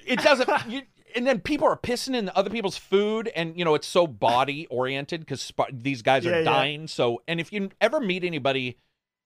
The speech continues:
Speaker 1: like, a lot of times military people will be this way. Um, I know that a lot of people I know who are cancer survivors get ver-, they're, they're, they've seen it, they've seen the end. So there's a different,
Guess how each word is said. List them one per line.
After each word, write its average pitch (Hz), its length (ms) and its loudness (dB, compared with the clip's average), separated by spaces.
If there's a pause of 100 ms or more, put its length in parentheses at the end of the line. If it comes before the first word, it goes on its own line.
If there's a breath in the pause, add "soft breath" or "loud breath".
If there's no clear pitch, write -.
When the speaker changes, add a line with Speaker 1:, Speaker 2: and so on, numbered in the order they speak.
(100)
Speaker 1:
like, 131 200 -4 (220)
a 135 100 4
lot 135 200 2
of 131 40 -10
times 120 240 -4
military 135 460 -2
people 127 240 -8
will 131 140 -6
be 131 100 -8
this 127 180 -8
way. 123 380 -2
Um, 101 320 -6 (320)
I 143 80 4
know 143 220 4
that 127 240 0
a 127 80 0
lot 120 180 2
of 113 60 -8
people 123 180 -4
I 117 80 2
know 113 160 -4
who 113 80 -6
are 101 60 -6
cancer 117 420 -10
survivors 110 720 -6 (260)
get 117 220 -4
ver-, 110 300 -4
they're, 113 180 -4 (300)
they're, 117 180 -2 (680)
they've 127 160 -2
seen 156 340 -4
it, 180 160 -6 (140)
they've 117 160 -6
seen 151 280 -6
the 120 160 -6
end. 127 240 -8 (600)
So 139 180 2
there's 131 260 0
a 127 60 -6
different, 139 400 -2